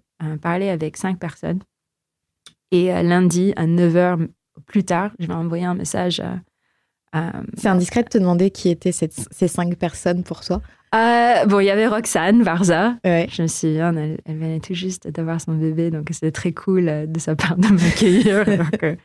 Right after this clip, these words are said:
Speaker 1: euh, alors qu'il y avait son enfant, elle était en train de préparer l'arrivée des, euh, de ses beaux-parents. Euh, euh, Fred Mazzella, Laurent Dindi,
Speaker 2: Ouais.
Speaker 1: euh, qui était, bon, euh,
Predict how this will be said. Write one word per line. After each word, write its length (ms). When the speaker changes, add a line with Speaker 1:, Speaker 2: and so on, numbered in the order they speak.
Speaker 1:
euh, 320
alors 220
qu'il 100
y 20
avait 140
son 220
enfant, 520
elle 120
était 180
en 60
train 160
de 40
préparer 360
l'arrivée 400
des, 160
euh, 80
de 80
ses 100
beaux-parents. 580
Euh, 840
euh, 240
Fred 180
Mazzella, 540
Laurent 180
Dindi, 520
Speaker 2:
Ouais. 300
Speaker 1:
euh, 1200
qui 100
était, 140
bon, 200
euh, 80